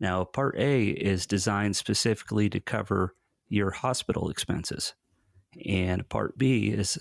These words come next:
spe-, specifically designed to cover your primary care physician expenses. Now, when it comes to the Part A a-, and it comes to cost,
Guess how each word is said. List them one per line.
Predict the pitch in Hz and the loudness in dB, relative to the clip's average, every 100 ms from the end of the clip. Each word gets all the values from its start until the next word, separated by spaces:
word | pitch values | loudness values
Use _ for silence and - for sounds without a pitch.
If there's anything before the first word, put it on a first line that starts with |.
| - | -6
spe-, | - 107 - - - | -2 0 0 -2 -8
specifically | - - 107 117 110 - 104 | -6 -2 0 0 -2 0 0
designed | 95 92 104 101 101 95 | 2 2 2 2 2 0
to | - | -4
cover | - 101 95 98 - _ _ - | -2 0 2 0 0 _ _ -2
your | 104 98 92 | 2 4 2
primary | - 113 110 110 104 | 0 0 4 4 2
care | - - 107 95 | 0 0 0 0
physician | 92 - - - 80 82 80 - | -4 -2 0 0 0 -2 -6 -6
expenses. | 90 - - 87 - - - - _ _ _ _ _ _ _ _ | -4 -4 -2 -2 -2 -6 -8 -10 _ _ _ _ _ _ _ _
Now, | 107 98 95 92 _ _ _ - - - _ - _ _ _ _ _ - | 2 4 4 0 _ _ _ -20 -20 -20 _ -20 _ _ _ _ _ 0
when | 120 | 2
it | 110 | 2
comes | - 147 156 | 2 2 4
to | 131 | 2
the | 98 | 0
Part | - 131 104 - | 2 2 2 2
A | 139 98 92 - 160 165 | 2 2 -2 -6 -12 -2
a-, | 110 - | -2 0
and | 104 95 95 95 - _ - | 0 2 2 -2 -10 _ -10
it | 101 | -4
comes | 117 113 | 0 0
to | - | -2
cost, | - - 151 95 - - | -4 -2 0 -2 -6 -10